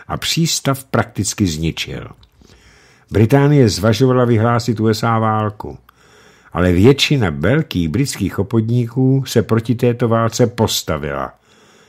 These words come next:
a britský parlament jim vyhověl, takže právě britští velč-, velký, velcí obchodníci zajistili, že se žádná válka nekonala.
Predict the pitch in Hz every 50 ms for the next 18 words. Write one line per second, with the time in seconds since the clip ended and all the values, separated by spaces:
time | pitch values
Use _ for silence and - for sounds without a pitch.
0 | _ _ _ - 82 78 104 127 120 - - 110 98 - - 92 92 104 104 101
1 | 110 110 107 104 - 117 104 95 92 85 76 82 82 80 85 82 82 80 80 82
2 | 87 101 113 - - _ _ _ _ _ _ _ _ _ _ - 92 85 107 110
3 | 110 110 107 107 110 113 117 110 101 101 117 165 160 - - - - 110 98 98
4 | 120 147 139 - - - - - - 98 107 131 160 139 - 113 101 95 85 76
5 | 69 80 80 85 90 117 147 160 - - - 95 85 - - - - 123 127 127
6 | 135 139 131 - 135 123 101 90 82 82 85 85 80 - - - - 95 87 95
7 | 117 131 123 - _ _ _ _ _ - _ _ - - 120 135 - - 107 87
8 | - 98 98 107 117 120 123 127 123 123 123 110 107 104 107 107 110 107 - 110
9 | 101 98 101 101 - _ _ _ _ - 85 78 - - 82 76 73 71 71 71
10 | 69 65